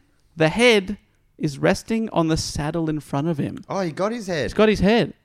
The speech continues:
Speaker 1: He's riding.
Speaker 2: He's
Speaker 1: He's
Speaker 2: finally found it.
Speaker 1: galloping along with the head sitting in front of him.
Speaker 2: This is great news for him.
Speaker 1: Great news. He doesn't have to go thigh to thigh anymore.
Speaker 2: Is that his unfinished business?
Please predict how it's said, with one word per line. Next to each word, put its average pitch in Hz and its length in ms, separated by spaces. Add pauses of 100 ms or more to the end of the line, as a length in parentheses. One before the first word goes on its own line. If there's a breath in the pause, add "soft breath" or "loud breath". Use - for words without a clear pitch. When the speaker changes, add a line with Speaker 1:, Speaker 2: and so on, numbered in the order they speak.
Speaker 1:
He's 156 100
riding. 175 360
Speaker 2:
He's 156 160
Speaker 1:
He's 156 60
Speaker 2:
finally 170 300
found 190 380
it. - 320
Speaker 1:
galloping 175 380
along 143 240
with 147 100
the 147 80
head 143 460
sitting 147 280
in 131 80
front 123 220
of 117 60
him. - 180 (480)
Speaker 2:
This 147 180
is 139 60
great 143 260
news 214 300
for 170 240
him. 165 60
Speaker 1:
Great 175 160
news. 196 120
He 170 60
doesn't 185 200
have 185 160
to 170 320
go 165 160
thigh 165 240
to 165 60
thigh 156 220
anymore. 135 380
Speaker 2:
Is 120 80
that 156 140
his 151 120
unfinished 147 520
business? 196 600